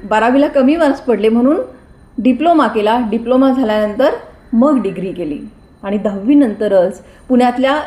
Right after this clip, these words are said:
एस पी कॉलेजमध्ये त्याला शिकायला ठेवलं. त्यानंतर माझी बहीण जी आहे, बहीण बारावीनंतर तिने बीएससी केली, तर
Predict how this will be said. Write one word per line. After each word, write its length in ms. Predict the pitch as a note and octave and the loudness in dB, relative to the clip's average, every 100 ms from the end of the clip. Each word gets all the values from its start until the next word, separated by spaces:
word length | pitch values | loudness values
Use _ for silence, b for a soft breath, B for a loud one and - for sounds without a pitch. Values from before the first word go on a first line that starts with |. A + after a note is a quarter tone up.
| - | -6
एस 300 | A3+ A#3+ A#3+ | -2 0 0
पी 140 | - E4+ | -2 -2
कॉलेजमध्ये 600 | A#3 G#3+ A#3 A3 G3 F#3+ | 0 2 2 0 -2 -2
त्याला 360 | G3 F#3+ A3+ A3+ - | 0 0 0 -4 -14
शिकायला 440 | - G#3 F#3 E3+ E3+ | -12 -10 -6 -6 -6
ठेवलं. 340 | F3 F3 E3+ - - - - - - B B B | -8 -12 -12 -16 -20 -20 -20 -20 -20 B B B
त्यानंतर 300 | D#4 E4 F4+ | -2 0 0
माझी 260 | F4 D4+ C#4+ | 0 2 2
बहीण 440 | A#3+ C4 D4+ D4 | 2 4 6 4
जी 160 | C#4+ A#3 | 4 2
आहे, 380 | G3 A3+ B3 - B B B | 0 0 0 0 B B B
बहीण 540 | G#3+ B3+ D4 D#4 E4 D4 | 2 4 4 2 0 -4
बारावीनंतर 640 | A3 A#3 A#3+ C4+ C#4 D4 | -2 0 2 4 2 0
तिने 140 | C#4+ D4+ | 0 2
बीएससी 460 | B3 B3+ F#4 F4+ | 2 2 0 -2
केली, 340 | C#4 G#3 G3 G3+ C4+ | -2 -2 -2 -6 -2
तर 140 | D#4 | 0